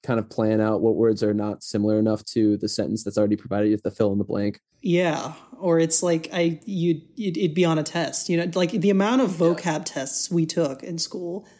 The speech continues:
Speaker 2: Uh, and I say that because Brett and I went to, you know, high school together. So he knows, he gets the, you know, gets the jig.
Speaker 1: So now that we've done the word of the day, I think it's perfect time, now that you're all warmed up, um, to start going into the questions. So if you're ready, I'm ready.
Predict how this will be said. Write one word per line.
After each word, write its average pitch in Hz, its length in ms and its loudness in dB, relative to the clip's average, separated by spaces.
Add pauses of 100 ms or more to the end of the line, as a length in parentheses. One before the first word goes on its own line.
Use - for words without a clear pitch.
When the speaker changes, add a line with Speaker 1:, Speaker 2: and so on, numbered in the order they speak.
(280)
Speaker 2:
Uh, 151 280 -2
and 165 100 2
I 170 60 4
say 175 180 4
that 151 160 2
because 160 220 0
Brett 147 220 -2
and 160 120 0
I 143 80 0
went 147 240 -2
to, 143 220 -8 (120)
you - 80 -8
know, - 140 -6
high 202 140 -8
school 190 240 -2
together. 196 500 -6
So - 480 -4 (140)
he - 120 0
knows, 156 400 2
he 180 140 0
gets 156 240 2
the, 170 320 -8
you 185 80 -2
know, 170 220 -8 (320)
gets - 200 -6
the - 60 -4
jig. - 480 -6 (240)
Speaker 1:
So - 440 0 (260)
now 143 180 0
that 196 100 2
we've 202 140 2
done 185 140 0
the 185 40 2
word 190 140 4
of 175 60 2
the 175 60 -2
day, 156 140 0
I 262 120 -4
think 165 160 -6
it's - 260 -4 (180)
perfect - 280 -4
time, 165 280 2
now 160 120 4
that 135 100 4
you're 147 100 4
all 139 140 4
warmed 139 320 4
up, 143 320 0
um, 113 600 -2
to 120 280 0
start - 300 -2 (100)
going 127 240 0
into 143 160 -4
the 127 80 -2
questions. 104 520 -6
So 107 380 0
if - 180 -10
you're 151 100 4
ready, 135 240 4
I'm 147 140 2
ready. 110 280 2